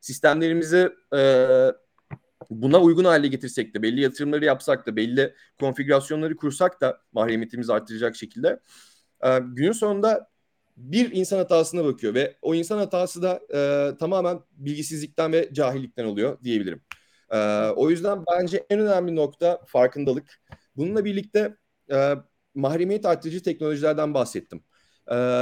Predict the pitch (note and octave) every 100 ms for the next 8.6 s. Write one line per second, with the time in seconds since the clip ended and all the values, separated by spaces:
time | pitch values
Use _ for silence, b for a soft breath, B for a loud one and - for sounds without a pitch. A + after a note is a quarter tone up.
0 | B2 B2 B2 - A2 B2+ D#3 F3+ E3+ E3+
1 | G3+ D#3+ C#3+ C#3 A#2 A2 G#2 - E3+ D3+
2 | D#3 E3+ - C#3 D#3 D3+ C#3+ D#3 D#3 D3
3 | B2 C3+ A#2+ B2 G2+ G#2 G#2 C3+ D3+ D#3+
4 | D3+ D#3+ E3 - D#3 D#3 D#3+ D#3+ E3 D#3+
5 | D#3+ D3 - F#3 - _ _ - C#3 E3
6 | E3+ D#3+ D#3+ D#3+ D3 D#3 D#3 - F#3+ F3
7 | D3+ C#3 D3+ C#3+ D3 D3 C#3+ _ D#3 C#3
8 | C3 B2 C3 - B2+ D#3+